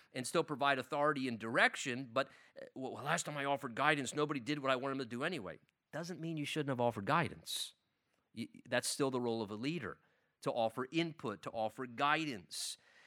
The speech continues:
I think another important thing, and I say this right afterwards purposely, another part of leadership is, jot this down, listen to others.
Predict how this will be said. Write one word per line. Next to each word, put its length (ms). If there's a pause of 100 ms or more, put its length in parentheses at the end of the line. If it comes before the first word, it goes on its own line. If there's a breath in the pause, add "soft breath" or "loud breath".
(160 soft breath)
I 100
think 180
another 300
important 400
thing, 240
and 80
I 60
say 200
this 200
right 120
afterwards 480
purposely, 600
another 340
part 400
of 160
leadership 880 (440 soft breath)
is, 420
jot 300
this 160
down, 400
listen 540
to 180
others. 680